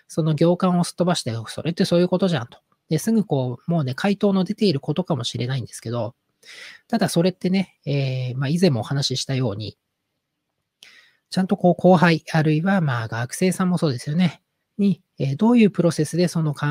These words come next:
えに至ったのかっていうところをね、ちゃんと説明してないベテランさんが非常に多いと思います。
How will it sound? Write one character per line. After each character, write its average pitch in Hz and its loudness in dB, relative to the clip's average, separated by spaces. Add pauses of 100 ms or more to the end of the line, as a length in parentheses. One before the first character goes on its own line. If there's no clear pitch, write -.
(280)
え 147 0
に 120 -4
至 135 -4
っ 160 -4
た 175 -4
の 143 -2
か 117 -8
っ - -14
て 123 -8
い 120 -4
う 120 -8
と 135 -10
こ 127 -6
ろ 113 -6
を 110 -10
ね、 123 -6
ち - -10
ゃ 190 0
ん 190 -4
と 180 -4
説 175 -4
明 226 -2
し - -6
て 220 -2
な 240 0
い 190 2
ベ 143 2
テ 147 -2
ラ 143 0
ン 139 -4
さ 139 -6
ん 135 -4
が 131 -4
非 131 -4
常 175 -2
に 175 2
多 165 2
い 143 0
と 120 -6
思 104 -6
い 104 -8
ま 101 -12
す。 - -20